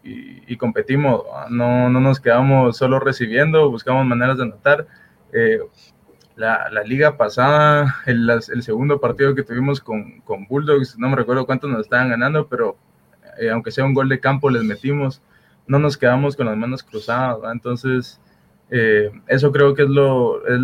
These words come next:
es la diferencia más grande. Definitivamente no somos usac dos punto cero y pues en el campo vamos a demostrarlo.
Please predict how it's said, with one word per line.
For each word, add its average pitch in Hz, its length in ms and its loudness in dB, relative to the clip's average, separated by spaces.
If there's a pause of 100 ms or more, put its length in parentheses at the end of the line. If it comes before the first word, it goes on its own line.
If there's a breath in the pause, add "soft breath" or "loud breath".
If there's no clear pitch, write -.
es 127 60 0
la 131 100 2
diferencia 135 540 0
más 131 160 -2
grande. 135 520 0 (300)
Definitivamente 127 600 -4
no 127 200 2
somos 131 420 -4
usac 120 260 -4
dos 123 180 -12
punto 127 360 -10
cero 127 440 0
y 101 40 -6
pues - 400 -12 (240)
en 117 140 -2
el 101 100 -8
campo 120 300 -4
vamos 123 260 -4
a 123 40 -2
demostrarlo. 110 640 -8